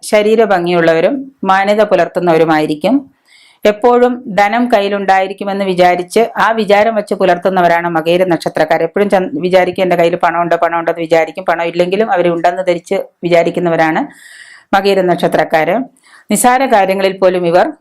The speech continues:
ക്ഷോഭിച്ചു കാണാറുണ്ട് മകയിര നക്ഷത്രക്കാര്. പൊതുവെ സ്ത്രീകളാണെങ്കിൽ ഭാഗ്യവതികളായിട്ടാണ് ഭ-,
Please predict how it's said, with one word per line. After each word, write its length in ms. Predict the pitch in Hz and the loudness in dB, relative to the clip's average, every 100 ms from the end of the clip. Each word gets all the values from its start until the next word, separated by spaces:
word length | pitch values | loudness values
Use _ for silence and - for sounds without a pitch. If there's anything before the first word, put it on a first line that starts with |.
| _ _ - | _ _ -4
ക്ഷോഭിച്ചു 420 | 202 202 214 220 | 0 2 0 0
കാണാറുണ്ട് 600 | 185 165 160 156 151 165 | 0 2 0 0 -2 -2
മകയിര 320 | 175 180 180 175 | -2 0 2 2
നക്ഷത്രക്കാര്. 720 | 165 165 - 160 156 156 220 - _ - - _ | 0 -2 -2 -2 -2 -2 -4 -8 _ -20 -20 _
പൊതുവെ 420 | 208 196 208 254 | 2 4 2 2
സ്ത്രീകളാണെങ്കിൽ 920 | 220 - 220 220 233 208 180 175 226 - | -2 -2 2 4 4 0 0 -4 -4 -4
ഭാഗ്യവതികളായിട്ടാണ് 1160 | 180 180 190 196 185 180 175 170 175 170 247 | 0 0 2 2 2 2 2 0 -2 -2 -4
ഭ-, 120 | 196 | -4